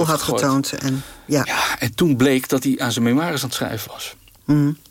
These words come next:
Speaker 1: "Doe mij maar een borreltje, Ron," zegt hij tegen mijn vader. Ik hoor
Speaker 2: Ja.
Speaker 1: het hem nog zeggen. "Doe mij maar een borreltje." "Nou, eh, we weten wat er in het borreltje heeft gezeten." Hè, dat is, dat was niet gering. Maar dat is natuurlijk een hele andere verhaal dan de tijgers in het oerwoud. En weet je nog, eh, eh, wij, eh, en er kwam bij ons, we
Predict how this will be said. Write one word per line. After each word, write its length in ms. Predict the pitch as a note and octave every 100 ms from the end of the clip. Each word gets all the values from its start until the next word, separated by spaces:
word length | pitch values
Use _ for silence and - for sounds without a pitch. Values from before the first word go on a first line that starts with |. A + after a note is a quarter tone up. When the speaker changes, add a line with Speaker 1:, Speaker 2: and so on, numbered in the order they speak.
| -
Speaker 1:
"Doe 120 | C3+ C3
mij 140 | C3+
maar 100 | C3+
een 80 | B2+
borreltje, 420 | D#3 C3+ - F#2 - _
Ron," 360 | G#2 G#2+ C3+ C#3+ -
zegt 180 | - D#3+
hij 80 | B2
tegen 180 | A#2+ -
mijn 100 | A2
vader. 240 | A2+ G#2+
Ik 40 | A2+
hoor 80 | D#3
Speaker 2:
Ja. 60 |
Speaker 1:
het 80 | -
hem 80 | C3
nog 140 | B2+ -
zeggen. 340 | F3 - - - -
"Doe 140 | B2
mij 140 | C3+ C3+
maar 120 | B2+
een 80 | B2
borreltje." 420 | D3 C3 - G2+ -
"Nou, 380 | C3 B2 C#3+ B2
eh, 100 | G#2+
we 60 | A2
weten 280 | A2+ A#2+
wat 80 | B2
er 40 | C3
in 40 | B2+
het 60 |
borreltje 280 | C#3 C#3 C3+
heeft 120 | C#3
gezeten." 380 | - - D3 - - - - - - - - - _
Hè, 160 | - A2+
dat 120 | C3
is, 80 | C3
dat 180 | C#3 C#3+
was 140 | D#3+
niet 140 | A2 -
gering. 300 | D3 E3 B2
Maar 120 | A#2
dat 100 | A#2
is 60 | B2
natuurlijk 300 | A2+ B2+ A#2
een 60 |
hele 200 | C#3+ F#3
andere 300 | D3 C3+ A2
verhaal 400 | - G#2+ A2 C3
dan 380 | B2+ A#2 C3+ C#3 - - - - _ -
de 260 | - C3
tijgers 380 | B2+ C3+ B2+ -
in 60 | C3
het 100 | B2+
oerwoud. 460 | D3+ C#3 C3+ B2+
En 160 | - C3
weet 200 | C3 B2+
je 60 | C3+
nog, 360 | C3 - -
eh, 500 | - C#3 B2 - C3
eh, 60 | B2
wij, 160 | B2+ B2
eh, 220 | B2 C3+
en 100 | C3+
er 60 |
kwam 160 | B2+ C3+
bij 100 | C3
ons, 140 |
we 60 | C3